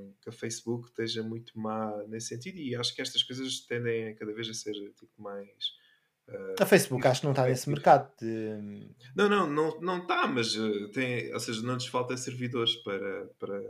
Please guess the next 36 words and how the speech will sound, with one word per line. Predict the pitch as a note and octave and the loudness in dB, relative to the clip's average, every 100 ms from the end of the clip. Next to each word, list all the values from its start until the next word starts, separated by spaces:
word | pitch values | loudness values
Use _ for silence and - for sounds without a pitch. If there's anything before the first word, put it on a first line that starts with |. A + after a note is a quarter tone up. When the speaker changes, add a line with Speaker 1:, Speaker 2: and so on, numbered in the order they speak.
| - | -12
Speaker 1:
para, | - G2+ G2 G2 F#2+ F#2+ - F#2+ _ - | -6 -2 0 0 -2 -6 -8 -14 _ -10
para | G#2 | -6
dar, | G#2 A2 G#2 | -2 0 0
ou | G2+ | -2
seja, | A2 G2+ G2+ - | -2 -4 -6 -2
claro | A2+ A#2 | 0 0
que | B2+ | -2
isto, | B2 B2 A2 - - - - - | -4 -2 -4 -4 -12 -16 -18 -16
repara, | A#2+ A#2 G#2+ F#2+ | -2 2 2 0
por | G2+ | -2
exemplo, | G#2 G#2 | -6 -4
agora | G2+ G#2 | -2 0
o | |
chat | G#2+ A#2+ A#2+ | 0 0 -2
G | |
P | A#2 B2 | -4 -6
T, | D3 | -2
o | D3 B2 | -2 -2
premium | A2+ A2 A2 | -2 -2 -2
feature, | A2 B2+ B2+ B2+ B2 A#2+ _ - | -4 -6 -2 -2 -2 -6 _ -12
o, | A#2+ | -10
o | A#2+ | -8
premium | A#2+ C#3 B2+ B2 | -4 -2 -2 0
plan | B2 B2 | 0 0
daquilo | A#2+ A#2 - D#3 | -2 -6 -6 -8
custa | - B2+ | -8 -10
quarenta | A#2+ A2+ A2 | -4 -4 -4
dólares, | A2 A#2 G2+ G2 - - - - | -2 0 0 -4 -8 -10 -14 -20
eh, | - | -10
se | - G#2+ | -6 -4
é | G#2 | -2
cêntimos, | - B2 B2 C3 B2+ B2 | -2 -2 -2 -4 -6 -6
ou | A2 | -6
seja, | - G#2 G2 - _ - - | -4 -6 -8 -12 _ -20 -16
é | |
preciso | - - A2+ G#2+ | -12 -6 -6 -6